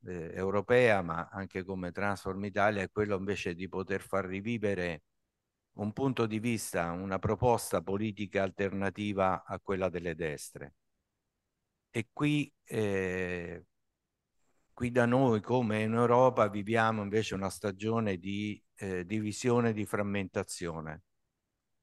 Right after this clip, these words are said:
Credo che questo sia un tema al centro della, della questione, eh, che abbiamo provato a mettere al centro della discussione sia in Italia che in Europa. E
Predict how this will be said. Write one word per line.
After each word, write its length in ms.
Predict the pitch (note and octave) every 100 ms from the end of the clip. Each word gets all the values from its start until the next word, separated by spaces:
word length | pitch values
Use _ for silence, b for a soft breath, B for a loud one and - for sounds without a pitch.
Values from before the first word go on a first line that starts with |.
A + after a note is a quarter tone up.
| _ _ _ _
Credo 300 | - A2 A2
che 160 | G#2+
questo 360 | - B2+ B2+ A2+
sia 240 | - A2+
un 300 | G2+ G2 G#2 -
tema 640 | A2+ A#2 A#2 G#2+ G2+ G2 - _ _ _ _ _ -
al 140 | F#2+
centro 480 | F#2 B2 A#2 G#2+ G2+
della, 520 | F#2 F#2+ F#2 F#2 F2 E2
della 280 | G2+ G2
questione, 920 | F#2 G2 - A#2 A2 A2 F#2+ F2+ E2 - _ _ _ _ _ _ _ _
eh, 480 | F#2 F2+ E2+ E2+ -
che 120 | A2+
abbiamo 320 | G2+ B2 B2
provato 680 | - G#2 A2 B2 G#2+ G2 G2
a 400 | - G2+ F#2 F2+ -
mettere 500 | G2+ G#2+ G2+ - F#2
al 100 | F2
centro 480 | - A2 G2 - F2+
della 120 | F2+
discussione 600 | F2+ - F#2+ - G#2 F#2
sia 220 | - A2
in 100 | G2+
Italia 580 | G2 A2 G2+ G2 F#2 F2
che 140 | - G2
in 160 | G2
Europa. 720 | F#2+ F#2+ F#2 F2+ E2 F2 E2 - _ _ _ _ _ _ _
E 260 | - G2